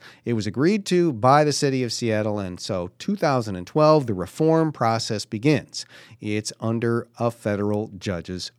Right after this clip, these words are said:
oversight, and then there is a federal monitor that watches how the police department complies. Well, by all accounts, they have done pretty well.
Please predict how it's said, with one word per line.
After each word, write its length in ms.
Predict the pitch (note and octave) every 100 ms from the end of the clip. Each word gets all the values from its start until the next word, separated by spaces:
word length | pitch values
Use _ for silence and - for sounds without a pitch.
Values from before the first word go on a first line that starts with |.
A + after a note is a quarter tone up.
| _
oversight, 640 | B2+ C#3+ C#3+ C3+ C3+ B2 A#2+
and 180 | A2+ B2
then 180 | C#3+ C#3
there 120 | B2+
is 180 | C3 A#2
a 120 | A2+
federal 600 | - B2 G#2 G#2+ G#2+ A#2
monitor 680 | B2+ D3 F3+ G3+ C3 - -
that 100 | -
watches 600 | G#2 G2+ G2+ A2 - A#2+
how 420 | - - F#2+ F#2+ G#2
the 80 |
police 320 | G#2+ A#2 G2 F#2+
department 360 | G#2 D2+ F#2
complies. 600 | - D3+ B3+ C4+ G#2 - - - -
Well, 360 | E3 E3 F#3+ D4 -
by 160 | D#3+
all 220 | D#3 F3
accounts, 560 | B3+ - A#2+ G2+ E3+ - - _
they 160 | C#3 D#3
have 280 | F3+ G3 C3
done 320 | A2+ B2 E3+
pretty 420 | - G#2+ A#2 D3
well. 540 | E3+ G3 C4 - -